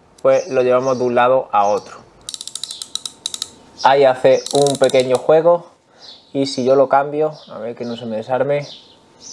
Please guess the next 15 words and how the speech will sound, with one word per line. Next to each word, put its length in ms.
Ahí, 560
y 160
cambiamos 480
el 180
sentido. 560
Ok, 200
¿cómo 220
funciona 560
el 160
trinquete? 480
Vamos 260
a 80
sacarlo 340
otra 160
vez. 440